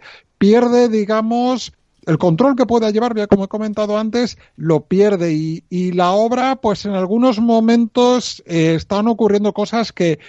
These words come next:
que te sacan o no te cuentan bien. Otras, el dibujo al completo, en mi opinión,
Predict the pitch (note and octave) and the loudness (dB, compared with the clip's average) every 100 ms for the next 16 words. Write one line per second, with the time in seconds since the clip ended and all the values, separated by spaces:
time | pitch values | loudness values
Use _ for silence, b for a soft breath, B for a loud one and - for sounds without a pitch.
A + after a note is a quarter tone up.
0 | B E3 - - A#3 - G#3+ F3+ F3+ A3 | B -6 -6 -2 -2 0 0 0 0 0
1 | A#3 G3 F3+ E3+ D#3 C3+ E3 D#3 A3+ A#3 | 0 0 0 0 -2 -2 0 0 -2 -2
2 | G#3+ F3+ D#3+ D#3 A#3 C4 A#3+ A3+ G3+ A3 | -2 -2 0 0 0 0 -2 -2 -2 -2
3 | A3 B3+ C4 b b b _ _ F3+ F3 | 0 0 -2 b b b _ _ -2 2
4 | F#3 F#3 E3 F3+ F3+ G#3+ C4 C4+ | 4 2 0 -2 0 0 0 -2